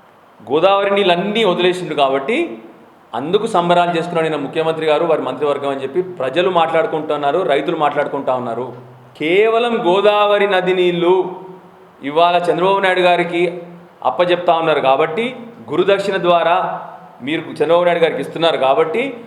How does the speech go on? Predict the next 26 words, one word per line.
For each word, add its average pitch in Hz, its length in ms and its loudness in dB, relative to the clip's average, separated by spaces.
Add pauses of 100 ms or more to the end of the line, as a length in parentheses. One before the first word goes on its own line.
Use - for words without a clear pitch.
(320)
అందుకే 202 460 0
సంబరాలు 202 580 2
చేసుకున్నారు 175 440 2
నిన్న 165 240 0
అని 160 240 2
చెప్పేసి 170 360 -2
ప్రతి 160 300 -4
ఒక్క 160 120 -4
రైతు 151 280 0
మాట్లాడుకుంటున్నారు, 165 540 0
ప్రతి 147 240 -4
ఒక్క 139 220 -6
ప్రజలు 151 280 -2
మాట్లాడుకుంటా 135 540 -4
ఉన్నారు. 113 240 -8
ఇవాళ 101 240 -10 (840)
మనం 127 300 -4
గెలిపించిన 170 400 -2
ఎంపీలు, 156 480 -2 (200)
మన 123 160 -4
రాష్ట్రంలో 156 640 0 (420)
మన 127 140 -6
తెలంగాణ 156 520 0
వాళ్ళు 147 280 0
గెలిపించిన 135 440 -6
ఎంపీలు 131 440 -2